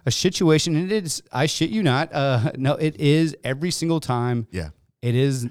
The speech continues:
Speaker 1: it is not, it's not comfortable. It's not fun. It's not cool. Uh,
Speaker 2: I don't, I, I, no,
Speaker 1: and I'm
Speaker 2: it
Speaker 1: like,
Speaker 2: just
Speaker 1: I'm like, "Man, how did, how did the Embassy Suites have a better bathroom situation than this, this expensive ass
Speaker 2: <laughs>
Speaker 1: room?"
Speaker 2: I know, right?
Speaker 1: Like, what are they doing?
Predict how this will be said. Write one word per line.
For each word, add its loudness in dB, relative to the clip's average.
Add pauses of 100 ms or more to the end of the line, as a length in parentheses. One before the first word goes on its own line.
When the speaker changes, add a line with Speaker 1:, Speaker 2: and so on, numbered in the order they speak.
(120)
Speaker 1:
it 2
is 2
not, 4 (640)
it's -6
not 0
comfortable. -2 (160)
It's -8
not 0
fun. -2
It's -8
not -4
cool. -2 (160)
Uh, -4
Speaker 2:
I -4
don't, -8
I, -6
I, -8 (100)
no, -6
Speaker 1:
and 2
I'm 2
Speaker 2:
it 2
Speaker 1:
like, 2
Speaker 2:
just -10 (100)
Speaker 1:
I'm -6
like, -2
"Man, -2
how -2
did, 0
how -2
did -2
the -2
Embassy -2
Suites -4
have 2
a 2
better 2
bathroom 0
situation 0
than 2
this, -2 (380)
this -4
expensive 0
ass -2
Speaker 2:
<laughs> 0
Speaker 1:
room?" 2
Speaker 2:
I 4
know, 4
right? 4 (140)
Speaker 1:
Like, -2
what 2
are 0
they 2
doing? 0